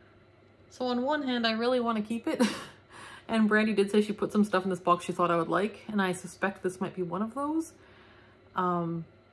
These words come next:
but I also wanna pass it along 'cause I do have a couple bars at my house here that I have,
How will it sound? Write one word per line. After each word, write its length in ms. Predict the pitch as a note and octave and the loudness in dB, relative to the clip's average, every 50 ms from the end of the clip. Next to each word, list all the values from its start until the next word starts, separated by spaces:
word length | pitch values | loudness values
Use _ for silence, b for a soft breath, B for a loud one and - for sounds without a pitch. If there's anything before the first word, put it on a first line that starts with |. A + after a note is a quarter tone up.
| - - | -20 -4
but 100 | - G#3+ | 0 2
I 80 | G3+ G3+ | 2 4
also 180 | G#3 G#3+ G#3 A#3 | 2 0 0 0
wanna 140 | A3+ F#3 | 0 0
pass 280 | F3+ - G#3 F#3+ G3 G3 | 0 0 -2 -2 -2 -2
it 60 | - | -4
along 340 | F3+ F3+ F3 F3 F3+ F3+ F3 | -2 0 2 2 2 0 0
'cause 180 | E3+ - E3+ E3 - | -2 -4 -6 -4 -4
I 80 | F3 | -8
do 180 | E3+ E3+ F#3+ F#3+ | -6 -6 -6 -6
have 160 | F#3+ F#3+ G#3 | -6 -6 -8
a 40 | - | -10
couple 320 | - - - G#3 - G#3+ | -12 -12 -12 -8 -8 -8
bars 380 | F3 D#3+ D3+ - - - E3 F3 | -6 -4 -4 -4 -4 -4 -4 -6
at 100 | - - | -8 -12
my 120 | - - | -12 -14
house 360 | D#3 - C#3 D3 E3 E3+ - - | -12 -10 -8 -8 -8 -8 -8 -8
here 280 | - E3 F3 F#3+ G3 | -4 -2 -2 -2 -2
that 140 | F#3 F3 E3+ | -2 -4 -6
I 60 | - | -8
have, 440 | D3 D3 F3 F#3 G3+ G#3+ A#3 A3+ A3+ | -8 -4 -2 0 2 2 2 2 0